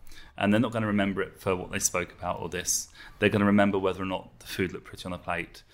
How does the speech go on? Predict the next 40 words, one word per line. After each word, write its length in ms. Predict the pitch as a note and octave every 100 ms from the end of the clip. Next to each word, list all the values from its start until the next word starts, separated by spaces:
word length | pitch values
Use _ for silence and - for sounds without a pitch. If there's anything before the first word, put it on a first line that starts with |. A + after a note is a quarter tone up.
| - -
They're 80 | F#2
gonna 140 | G2
remember 500 | F#2+ G2 F#2+ F#2 F2+ F#2+
whether 220 | F2+ F2
or 20 |
not 220 | F2+ -
the 160 | F2+ F2+
cutlery 340 | - F#2 F2+
was 100 | E2+
straight 220 | - F2
on 100 | F#2
the 80 | F2+
table." 280 | F2+ F2 F2
He 40 |
said, 160 | E2+ A2+
"They 80 | A2+
won't 160 | D3
remember 380 | G#2+ G#2+ B2+ G2
it 180 | F2+ -
for 200 | - A2+
those 260 | G2 G2 -
things, 320 | G#2+ F2 E2+
but 240 | F#2+ - - - _
how 300 | A#2+ A#2+ C3+
you 180 | A#2+ A#2+
treat 320 | A#2+ A#2+ A#2
these 200 | G#2+ G2+
people, 460 | - G#2 F#2+ F2+ E2 - - -
how 240 | A2+ G#2+
you 180 | G#2 G2+
set 320 | - - -
the 80 | A2
table, 400 | A2 G2 F#2 F2+
how 160 | G2
you 160 | G2+ G2
serve 380 | - G#2+ G2 F#2+
them, 160 | F#2 -
all 160 | C3 A#2+
these 280 | A2+ -
things 360 | A2+ F#2 F2+